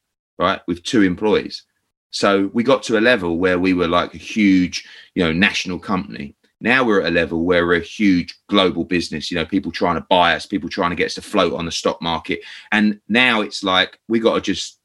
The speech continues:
decide what we wanna do as a family. But we've reached the heights together, me and him, that he never expected, you know, and, and before I got involved, as I wind him up, we were a, a successful business, but we were nowhere near the levels that we're at now.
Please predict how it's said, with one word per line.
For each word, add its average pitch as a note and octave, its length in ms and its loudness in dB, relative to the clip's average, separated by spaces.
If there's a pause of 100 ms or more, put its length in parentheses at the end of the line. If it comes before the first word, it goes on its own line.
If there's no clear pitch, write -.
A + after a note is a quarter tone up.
(120)
decide F#2+ 460 0
what F#2+ 180 2
we G2+ 160 6
wanna F#2 220 0
do F2+ 160 0
as - 100 -2
a E2 60 -10
family. G2 460 0
But F#2+ 280 2 (460)
we've G2+ 180 2
reached C3+ 360 2
the - 80 2
heights A#2 500 0
together, G2+ 640 0 (100)
me G2+ 220 4
and F#2 120 0
him, F#2+ 420 -4 (520)
that F#2+ 300 4 (160)
he B2+ 200 2
never G#2+ 300 2
expected, - 680 -4
you F#2+ 80 -4
know, F2 120 2
and, F#2+ 120 0
and G#2 160 2
before A#2 500 4
I G2 160 2 (120)
got - 180 0
involved, D#2+ 640 -4 (200)
as E2 120 -4
I D2+ 60 2
wind D#2+ 300 -2
him D2+ 140 -4
up, G#2+ 220 -2 (340)
we B2+ 140 4
were A2 180 6
a, F#2+ 160 -2
a - 80 -6
successful - 540 0
business, F2 420 -2
but G2+ 300 -2
we A2 160 4
were G#2+ 160 4
nowhere G#2 340 4
near A2+ 320 0
the F#2 80 2
levels F2 460 -2
that - 180 0
we're G2 160 2
at G2 160 0
now. C3 300 -2